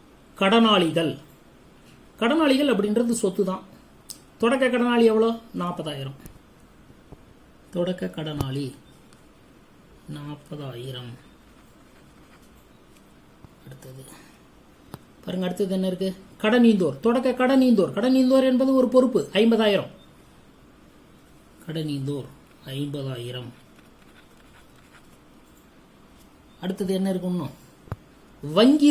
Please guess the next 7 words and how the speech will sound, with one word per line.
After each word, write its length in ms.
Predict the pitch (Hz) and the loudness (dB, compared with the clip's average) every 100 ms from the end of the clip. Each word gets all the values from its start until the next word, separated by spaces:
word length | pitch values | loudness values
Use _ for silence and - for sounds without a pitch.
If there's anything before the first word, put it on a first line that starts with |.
| 247 | 6
ரொக்கம் 320 | 202 - 240 220 | 2 2 2 2
என்பது 240 | 175 190 226 | 0 -2 0
சொத்து. 380 | - 190 - 202 147 - - - _ - _ - - - - | 0 -4 0 0 0 -6 -18 -20 _ -20 _ -20 -20 -20 -4
தொடக்க 220 | 208 226 | -2 2
மதிப்பு 280 | 240 226 233 | 2 2 2
எவ்வளவு 220 | 226 233 | 2 4
இருக்கு? 220 | 226 233 | 2 2